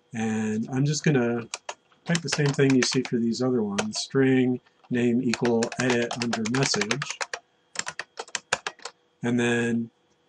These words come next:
I'm gonna add the string,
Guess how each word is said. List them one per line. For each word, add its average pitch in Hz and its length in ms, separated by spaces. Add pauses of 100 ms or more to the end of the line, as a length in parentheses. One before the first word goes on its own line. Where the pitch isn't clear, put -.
(1000)
I'm 127 140
gonna 123 160
add 139 340
the 135 80
string, 123 1120